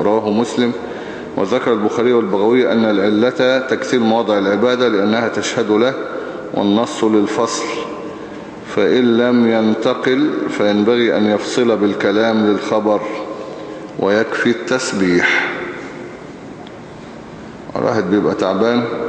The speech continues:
ساعات يقوم يصلي في مكانه وخلاص. طبعًا في تسبيح وكل حاجة، بس الأفضل والله أعلم الظاهر إن دي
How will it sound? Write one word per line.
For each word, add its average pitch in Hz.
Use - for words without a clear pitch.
ساعات 98
يقوم 90
يصلي 92
في -
مكانه 92
وخلاص. 80
طبعًا 135
في 160
تسبيح 139
وكل 120
حاجة، 110
بس 107
الأفضل 107
والله 104
أعلم 107
الظاهر 107
إن 95
دي 101